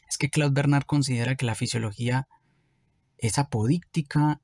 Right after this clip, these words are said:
eh, en la especificidad de su experimentación en términos de vivisección, la cual tiene características determinadas, como elección adecuada de instrumentos y cuerpos, es decir, animales para la,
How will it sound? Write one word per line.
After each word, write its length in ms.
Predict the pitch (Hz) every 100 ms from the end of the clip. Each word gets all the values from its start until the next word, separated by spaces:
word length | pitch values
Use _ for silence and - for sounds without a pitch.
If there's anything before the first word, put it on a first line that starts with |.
| _ -
eh, 420 | 123 117 113 -
en 140 | 123
la 60 | 117
especificidad 680 | - 127 131 - 120 127 113
de 100 | 135
su 80 | 147
experimentación 840 | - 127 113 110 107 107 - 117
en 100 | 123
términos 360 | 139 135 135 113
de 100 | 117
vivisección, 800 | 117 117 - - - 147 113 - _ _ _ _ _ _ _ _
la 120 | 127 113
cual 220 | 117 113
tiene 220 | 135 135
características 720 | 131 110 - 113 - 143 117
determinadas, 720 | 107 - - 113 139 117 110 -
como 340 | 120 113 113
elección 380 | 113 113 - 120
adecuada 440 | 127 120 123 117
de 60 | 120
instrumentos 720 | 117 - 117 113 113 113 131
y 60 | 131
cuerpos, 840 | - 123 151 143 127 123 123 - _ - _ -
es 60 |
decir, 200 | 123 123
animales 520 | 113 113 113 117 117
para 160 | - 117
la, 160 | 113